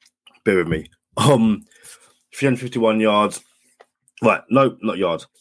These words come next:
Three hundred fifty-one completions from five hundred twenty-four attempts. Um, that's sixty-seven percent of his passes completed. Three thousand five hundred and fifteen yards,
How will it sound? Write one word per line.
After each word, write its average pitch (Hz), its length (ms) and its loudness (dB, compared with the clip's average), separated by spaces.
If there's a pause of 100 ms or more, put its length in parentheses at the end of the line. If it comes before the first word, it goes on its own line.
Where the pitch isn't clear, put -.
(140)
Three 123 80 -6
hundred 131 140 -2
fifty-one 113 300 -2
completions 131 800 0 (540)
from 95 140 -8
five 98 160 0
hundred 92 140 -2
twenty-four 92 380 0
attempts. 90 500 -2
Um, 85 340 -4 (120)
that's 85 180 -8
sixty-seven 87 320 -6
percent 80 300 -6
of 78 100 -10
his 80 140 -10
passes 85 400 -4
completed. 85 580 -2 (560)
Three 110 160 2
thousand 101 460 0
five 98 220 -2
hundred 90 260 0
and 82 120 -6
fifteen 87 420 -2
yards, 92 380 2